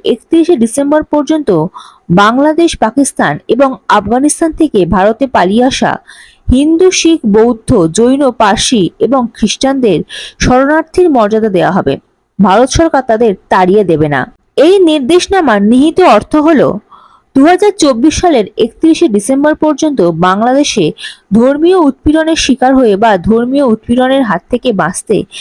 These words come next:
যেসব হিন্দু বাঙালি মূলত পশ্চিমবঙ্গ, অসম এবং ত্রিপুরায় পালিয়ে এসেছেন, তাদের কাছে বৈধ কাগজপত্র থাক বা না থাক, যদি তাদের ভিসার মেয়াদ ফুরিয়েও যায়, তারা সকলেই শরণার্থী মর্যাদা পাবেন,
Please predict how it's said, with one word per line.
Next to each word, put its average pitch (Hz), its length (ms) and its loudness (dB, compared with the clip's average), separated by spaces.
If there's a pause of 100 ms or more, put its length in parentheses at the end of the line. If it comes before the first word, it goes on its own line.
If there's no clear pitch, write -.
(280)
যেসব 302 380 2
হিন্দু 277 300 0
বাঙালি 302 460 0
মূলত 247 400 0
পশ্চিমবঙ্গ, 311 760 -2
অসম 254 480 -2
এবং 254 320 0
ত্রিপুরায় 240 480 0 (380)
পালিয়ে 226 360 2
এসেছেন, 226 440 -4 (380)
তাদের 285 280 0
কাছে 349 340 0
বৈধ 226 360 2
কাগজপত্র 269 720 -2
থাক 240 240 -2
বা 269 200 -4
না 277 120 -2
থাক, 170 260 -4 (500)
যদি 269 140 0
তাদের 320 280 2
ভিসার 285 440 0
মেয়াদ 240 380 0 (600)
ফুরিয়েও 311 340 4
যায়, 196 320 0 (320)
তারা 254 220 0
সকলেই 233 580 -2 (260)
শরণার্থী 277 600 0
মর্যাদা 175 440 0
পাবেন, 143 340 -2